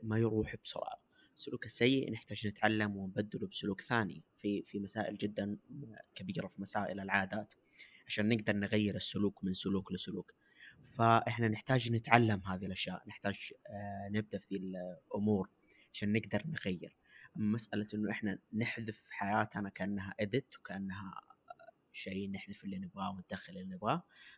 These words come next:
مسألة مستحيلة. عشان كذا الكمال يعتبر سعي ومو وصول. أنت ما حتوصل، أنت ما عمرك حتوصل. تمام؟ لأنه حتى لو بدلت السلوك بسلوك، ممكن السلوك اللي بدلت فيه ما يكون كويس.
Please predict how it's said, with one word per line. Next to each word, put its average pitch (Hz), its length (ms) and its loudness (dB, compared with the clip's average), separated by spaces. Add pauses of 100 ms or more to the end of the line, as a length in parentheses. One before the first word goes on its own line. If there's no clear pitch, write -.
مسألة 131 300 4
مستحيلة. 104 560 -2
عشان 98 260 -4
كذا 107 340 2 (160)
الكمال 104 880 0
يعتبر 113 480 4
سعي 127 440 2 (840)
ومو 123 380 10
وصول. - 340 0 (140)
أنت 110 140 -2
ما 104 100 4
حتوصل، - 460 -4
أنت - 140 -6
ما 104 120 4
عمرك 101 320 4
حتوصل. - 420 -8 (540)
تمام؟ 117 360 8 (1200)
لأنه 113 340 8 (240)
حتى - 280 6
لو 123 100 6
بدلت 117 440 6
السلوك 123 640 4
بسلوك، 127 520 4
ممكن 123 280 2
السلوك 127 440 6
اللي 98 140 0
بدلت 135 480 4
فيه - 160 4
ما 160 100 6
يكون 113 260 2
كويس. - 540 -4